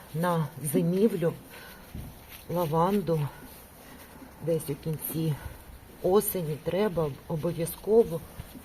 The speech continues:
обрізати, для того, щоб кущі були більш такі щільні, для того, щоб вона не розламалася під снігом. Також лаванду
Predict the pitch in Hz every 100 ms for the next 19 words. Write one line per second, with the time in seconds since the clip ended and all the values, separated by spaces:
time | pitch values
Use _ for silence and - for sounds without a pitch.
0 | - - 185 165 175 156 131 - - 139
1 | 156 - 202 175 160 - 147 180 - -
2 | 160 143 147 156 147 156 165 - 160 -
3 | 160 - 247 254 226 208 - - - -
4 | - 165 170 208 165 - - 185 - -
5 | - - - - 131 156 165 196 190 156
6 | 175 190 175 151 143 143 170 170 165 -
7 | 151 139 - - - - - - - -
8 | - - 170 - 151 147 135 139 127 208
9 | 226 247 185 - - 151 156 160 143